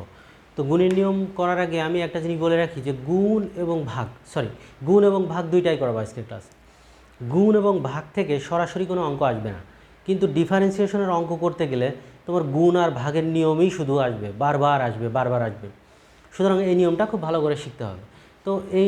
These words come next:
নিয়মটা আসলে খুবই সহজ, আমাদের একটা সূত্র মনে রাখলে এই নিয়মটা পারা যাবে। তো দেখো, আহ, এখানে আমাদের যদি এই রকম কিছু থাকে, ইউ আর ভি গুণ আকারে থাকে, এখানে আগেই বলে রাখি যে এখনও আমরা দুইটা চলক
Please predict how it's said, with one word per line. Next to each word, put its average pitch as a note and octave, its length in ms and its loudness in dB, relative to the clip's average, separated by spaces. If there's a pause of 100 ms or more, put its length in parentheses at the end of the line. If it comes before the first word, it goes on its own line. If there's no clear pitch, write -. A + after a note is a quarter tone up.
নিয়মটা G3+ 360 2
আসলে G#3+ 220 -4 (220)
খুবই G3 240 2
সহজ, D#3+ 220 0 (180)
আমাদের E3+ 260 0
একটা E3+ 200 -4
সূত্র F3+ 160 -8 (120)
মনে D#3+ 180 0
রাখলে D#3 260 -2
এই D#3 80 0
নিয়মটা C#3+ 280 0
পারা C3+ 180 2
যাবে। G2 140 -10 (580)
তো E3+ 40 -6 (120)
দেখো, E3+ 280 2
আহ, - 840 -10 (100)
এখানে F#3+ 260 0 (300)
আমাদের E3+ 320 -2
যদি F#3 160 -2 (100)
এই F3 80 0 (100)
রকম E3 200 0 (140)
কিছু E3 180 -8 (100)
থাকে, A#2 240 -8 (1400)
ইউ F#3+ 100 2 (100)
আর F#3 160 2
ভি C#3+ 80 0 (100)
গুণ E3+ 180 0
আকারে B2 240 -2
থাকে, G2 160 -10 (140)
এখানে F#3 240 -4
আগেই G3 220 4
বলে G3 160 4
রাখি E3+ 200 -2 (380)
যে D3 140 -2
এখনও G3 240 0
আমরা G3 200 2
দুইটা F3+ 200 4 (100)
চলক D#3+ 180 0